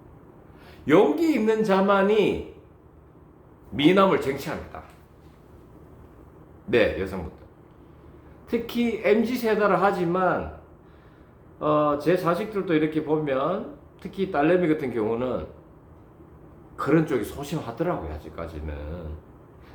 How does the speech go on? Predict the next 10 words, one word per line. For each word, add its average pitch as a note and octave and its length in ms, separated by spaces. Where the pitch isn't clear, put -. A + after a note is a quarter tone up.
남자가 B2 460
대시했으면 C#3+ 840
좋겠다, A2+ 840
이런 C#3+ 240
거지, A2 520
여자가 D#3 300
먼저 A2+ 240
대시하는 B2 500
거에서 A2 260
아직, - 300